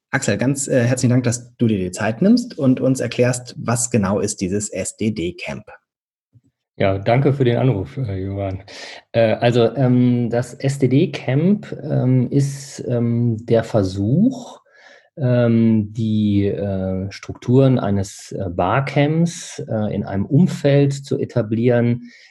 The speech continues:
Speaker 2: das, äh, ansonsten sehr durch die traditionelle akademische Konferenzkultur, äh, geprägt, ähm, äh, war. Und wir wollen, äh, mit dem, äh, Online-Barcamp, ähm,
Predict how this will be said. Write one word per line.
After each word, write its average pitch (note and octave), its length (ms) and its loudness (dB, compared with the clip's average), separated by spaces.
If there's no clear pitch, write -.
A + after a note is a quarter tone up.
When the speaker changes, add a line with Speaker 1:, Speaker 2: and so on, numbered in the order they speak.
Speaker 2:
das, - 480 -4
äh, G#2+ 40 -4
ansonsten G#2 1000 0
sehr G2+ 400 4
durch A2 220 0
die G2+ 120 -6
traditionelle G#2 1040 0
akademische F#2+ 1000 2
Konferenzkultur, F#2 1200 0
äh, E2 480 0
geprägt, - 840 -6
ähm, F2 580 -2
äh, E2+ 220 -10
war. G2 460 -2
Und G#2+ 100 -4
wir G2+ 140 2
wollen, A2 480 4
äh, G#2 180 -4
mit G2+ 200 -2
dem, F#2+ 400 0
äh, F2 280 -10
Online-Barcamp, A#2 1120 2
ähm, F#2+ 680 -4